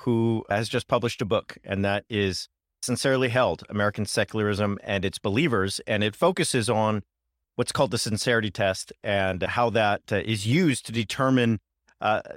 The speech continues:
you know, what counts as, uh, religion and what counts as something that should be protected by the First Amendment in terms of our,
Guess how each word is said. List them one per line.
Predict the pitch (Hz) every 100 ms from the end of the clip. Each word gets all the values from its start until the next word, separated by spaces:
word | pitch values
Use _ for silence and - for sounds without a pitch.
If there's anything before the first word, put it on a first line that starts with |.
| 92
you | 147
know, | 120
what | 113 107 139 -
counts | - 127 120 - -
as, | 113 104 - - _ _ _ _
uh, | 135 -
religion | 120 120 123 120 139 135 123
and | 104
what | 104 120 -
counts | 117 110
as | 110 98 - -
something | - 113 113
that | 101
should | 117
be | 104
protected | 101 104 123 - 104
by | 101
the | 95
First | - 104 -
Amendment | 101 151 165 107
in | 101
terms | - 104 92
of | 92
our, | 101 95